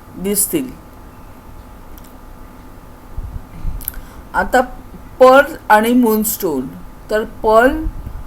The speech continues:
हे तुम्ही, अ, जे आहे ते, अ,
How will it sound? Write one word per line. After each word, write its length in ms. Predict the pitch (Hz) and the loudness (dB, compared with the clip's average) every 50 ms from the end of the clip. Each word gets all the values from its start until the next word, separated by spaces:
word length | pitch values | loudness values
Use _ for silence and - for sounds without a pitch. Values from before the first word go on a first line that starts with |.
| - - - - - - - | -14 -16 -16 -16 -18 -16 -14
हे 340 | 190 190 208 262 254 269 277 | -12 -4 0 2 2 2 2
तुम्ही, 600 | 262 - 262 233 220 220 208 214 233 254 269 - - - - - | 0 -2 -4 -2 -2 0 -2 0 0 0 -2 -2 -4 -8 -10 -10
अ, 360 | 165 175 180 180 185 185 185 185 180 180 180 | -8 -4 -2 0 0 0 -2 -2 -6 -8 0
जे 120 | 233 226 220 | 2 4 6
आहे 400 | 214 220 226 196 196 202 247 262 269 - - - - - - - - - - - - - | 6 4 4 0 -2 -2 -4 -6 -6 -12 -16 -18 -18 -20 -20 -20 -20 -20 -20 -20 -12 -6
ते, 280 | 226 220 226 220 214 202 | -4 -2 -2 -2 -2 0
अ, 260 | 202 196 190 190 190 | 2 2 4 4 2